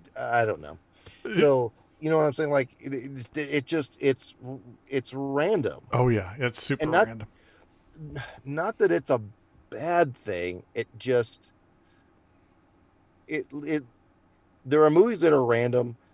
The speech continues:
Speaker 1: that the plot line, like, when we rate them, "Oh, the plot's worth twenty, random, five points," right?
Speaker 2: Yeah.
Speaker 1: Like, this was just random, but, like,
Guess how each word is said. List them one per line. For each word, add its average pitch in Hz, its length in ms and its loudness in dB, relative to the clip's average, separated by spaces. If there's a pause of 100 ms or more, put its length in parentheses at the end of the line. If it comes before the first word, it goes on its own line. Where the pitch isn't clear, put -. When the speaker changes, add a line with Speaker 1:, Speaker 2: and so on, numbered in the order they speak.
Speaker 1:
that 120 120 -8
the - 60 -14
plot 123 320 2
line, 120 320 2
like, 107 180 -2
when 110 140 -4
we 120 180 -4
rate 110 240 0
them, 113 180 2 (240)
"Oh, 190 180 0
the 123 100 2
plot's 180 300 -2
worth 135 180 -2
twenty, 139 360 -2 (240)
random, 107 500 -2 (220)
five 117 320 -2
points," - 400 -18 (220)
right? 110 300 0 (160)
Speaker 2:
Yeah. 104 280 4 (220)
Speaker 1:
Like, 110 100 -10 (320)
this 190 180 0
was 160 180 0
just 147 280 -6
random, 143 460 0
but, 123 180 -8
like, 117 240 0